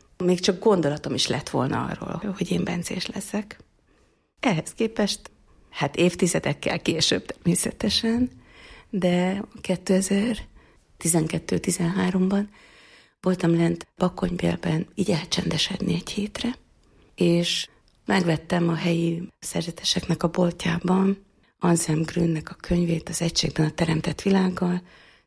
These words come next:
címűt, ami hát arra hív, vagy azt tárgyalja, hogy, ö, hogyan lehet a bencés regulát a világban megélni,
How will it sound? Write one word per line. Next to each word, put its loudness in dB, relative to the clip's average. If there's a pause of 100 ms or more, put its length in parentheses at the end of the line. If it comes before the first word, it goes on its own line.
címűt, 0
ami 2 (460)
hát -8
arra 4
hív, 2 (220)
vagy -2
azt -6
tárgyalja, -2
hogy, -2
ö, 2 (640)
hogyan 2
lehet 2
a -2
bencés -2
regulát -2
a -2
világban 4
megélni, 4